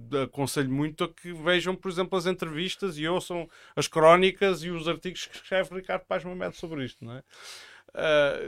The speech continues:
perdeu-se, perdeu-se o poder negocial e, portanto, criou-se, eh, condições tais que, mesmo com a falta de mão de obra,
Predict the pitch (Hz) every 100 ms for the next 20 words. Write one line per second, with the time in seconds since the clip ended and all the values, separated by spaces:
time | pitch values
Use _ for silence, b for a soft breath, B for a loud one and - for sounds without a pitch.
0 | - - 139 110 - _ _ - 196 269
1 | 247 - - 202 190 262 - 165 - 175
2 | 160 156 139 139 135 - 139 117 95 95
3 | - _ _ _ _ _ - 196 - 202
4 | 220 190 - - 208 247 214 190 175 190
5 | 185 190 180 170 180 170 - 185 202 214
6 | - 208 170 127 135 175 277 294 170 165
7 | - 196 175 - 240 196 160 135 156 175
8 | 185 214 226 262